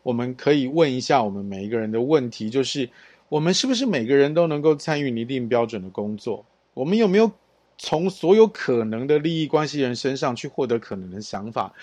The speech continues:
我们在前面有提到了嘛，你要尽早的、越快的、从越多可能，呃，在这个当中有关系的人身上获得越多的想法，其实你是越容易成功的。OK，再来，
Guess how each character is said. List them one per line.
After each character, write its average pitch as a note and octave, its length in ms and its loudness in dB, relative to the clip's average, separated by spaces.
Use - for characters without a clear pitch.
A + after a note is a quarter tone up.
我 C3+ 80 -14
们 D#3+ 120 -4
在 B3 120 6
前 E3+ 220 0
面 G#3 120 0
有 D#3 120 0
提 A2+ 260 -10
到 C#3 180 2
了 A#2 100 -2
嘛， G#2+ 160 -4
你 G#2+ 120 -6
要 F3+ 100 2
尽 F#3 380 0
早 G2+ 320 0
的、 G#2+ 160 -4
越 F#3 280 6
快 F3+ 380 4
的、 A#2 220 -2
从 C3 300 -6
越 G#3 220 6
多 G3 320 8
可 B2+ 260 2
能， A2+ 320 -6
呃， A#2+ 240 0
在 G3 180 2
这 F3+ 100 2
个 F#3+ 80 6
当 E3+ 180 2
中 F3 120 0
有 A#2 140 0
关 D3+ 200 0
系 E3+ 140 -2
的 D3 80 6
人 B2+ 120 4
身 C#3+ 260 -2
上 C#3 200 0
获 A#2+ 200 -2
得 A#2 140 2
越 D3+ 240 2
多 C3 280 2
的 B2 100 0
想 G#2 280 -6
法， A2+ 220 -2
其 B2 180 -8
实 C#3+ 100 -6
你 A#2+ 80 -4
是 C#3+ 160 -8
越 D3 80 0
容 A#2 180 0
易 B2+ 60 -6
成 A2+ 260 -6
功 E3+ 220 4
的。 C#3+ 160 0
OK， B2 400 0
再 A#3 140 4
来， E3+ 240 4